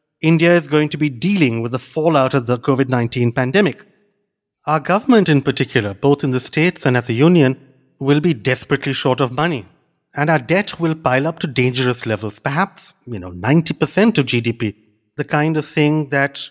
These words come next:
can seriously destabilize the economic activities of a country at our level of income. Fighting an economic battle against the only dynamic economy in the world at this time would appear, therefore, almost impossible.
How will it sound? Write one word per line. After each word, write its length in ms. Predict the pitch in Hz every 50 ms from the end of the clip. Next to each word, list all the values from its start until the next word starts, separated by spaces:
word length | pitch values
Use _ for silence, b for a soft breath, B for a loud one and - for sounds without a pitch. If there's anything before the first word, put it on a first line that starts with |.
| _ _ _
can 180 | - 147 127 117
seriously 580 | - - - 208 254 269 214 156 - - 135
destabilize 920 | 120 110 127 123 123 - - - 139 131 117 117 131 131 127 131 120 - -
the 120 | 127 120
economic 600 | 117 120 - 123 117 113 110 113 113 113 - -
activities 580 | - - - 254 240 247 233 - 190 175 156 - - _ _ _ _ _
of 140 | - 165 -
a 80 | 190
country 360 | 170 - 139 123 120 - 139 123
at 120 | 117 127
our 120 | 117 110
level 240 | 107 107 101 104 107
of 140 | 110 107 -
income. 300 | 165 170 - - 120 101 - _ _ _ _ _ _ _ _ _ _ _ _
Fighting 400 | - - 196 233 254 - 269 240
an 80 | 196
economic 480 | 175 156 175 160 160 170 170 151 123 117
battle 360 | 123 127 135 135 - 139 123
against 380 | 120 120 113 127 123 123 - -
the 100 | 139 127
only 280 | 127 135 147 147 147
dynamic 720 | 131 120 - 113 113 110 107 110 113 123 139 160 170 139 - - _ _ _ _ _ -
economy 560 | 123 - - 110 110 110 113 113 113 110 107
in 120 | 104 104
the 120 | 101 101 98 127
world 260 | 135 147 147 143 131
at 140 | 135 - -
this 160 | 135 127 -
time 320 | - - 143 143 156 160
would 100 | 156 139
appear, 400 | 139 139 - - - 143 143 151
therefore, 460 | 139 117 113 110 - - 127 120 117 -
almost 460 | 113 113 110 107 107 107 110 - -
impossible. 580 | 120 113 113 - 147 143 - - 135 107 92